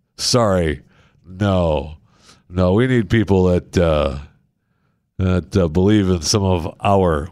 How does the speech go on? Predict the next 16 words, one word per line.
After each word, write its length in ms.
beliefs 580
and 200
not 300
what 280
you 540
believe 340
in." 240
But 180
you 60
have 120
to 60
be 120
extremely 380
plugged 300
into 200
Twitter. 520